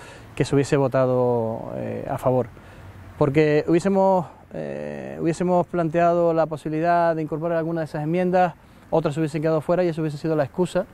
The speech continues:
para no votar a favor. Yo sinceramente creo que cuando uno quiere realmente, eh, apostar por una idea, eh, si queremos entender, porque así lo hablamos en la, en la Comisión de Presupuestos, que esas cuestiones que ellos planteaban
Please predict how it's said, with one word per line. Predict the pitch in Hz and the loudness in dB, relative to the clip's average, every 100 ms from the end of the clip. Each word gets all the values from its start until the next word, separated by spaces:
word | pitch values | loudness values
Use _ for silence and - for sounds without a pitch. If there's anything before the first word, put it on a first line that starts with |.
| - - - | -20 -20 -8
para | - 127 | -2 2
no | 151 151 139 | 2 2 0
votar | 147 135 127 | -4 -6 -6
a | 123 | -6
favor. | - 156 175 123 - 135 | -2 2 0 -2 -12 -8
Yo | 127 127 139 147 | -4 -2 -2 -2
sinceramente | 127 135 127 131 135 143 | -6 -6 -2 -2 0 2
creo | 143 147 | 2 2
que | 143 | 2
cuando | 131 127 | 2 2
uno | 139 156 - - - - - | 4 2 -2 -16 -20 -20 -6
quiere | - 147 | 2 2
realmente, | 151 147 156 143 | 4 2 0 0
eh, | 139 131 123 135 123 123 | 0 0 -2 -4 -6 -4
apostar | 131 120 127 - 147 | -6 -4 -4 0 0
por | 139 139 | 0 -2
una | 143 | 0
idea, | 135 151 147 139 - | 2 2 2 0 -6
eh, | - 127 127 - | -12 -10 -10 -12
si | - 135 | -10 -4
queremos | 139 143 156 151 | 0 0 0 0
entender, | 139 139 139 160 139 - - - - - - - - - | -2 0 2 2 0 -6 -20 -20 -20 -20 -20 -20 -20 -6
porque | - 120 | -4 -2
así | - | 2
lo | 143 | 4
hablamos | 143 165 156 135 | 4 4 2 0
en | |
la, | 127 123 | 0 -2
en | 143 127 | -2 -4
la | 123 | -2
Comisión | 127 117 - 143 | -2 -2 0 0
de | 139 | 2
Presupuestos, | 135 135 165 - 131 | 0 2 2 0 -4
que | - 123 117 - - - - | 0 2 2 -2 -20 -10 -4
esas | - 123 - - - | -2 -2 -2 -8 -6
cuestiones | 127 - 147 | -4 0 -2
que | 135 | 0
ellos | 143 | 0
planteaban | 151 131 143 147 139 | 0 0 2 2 -2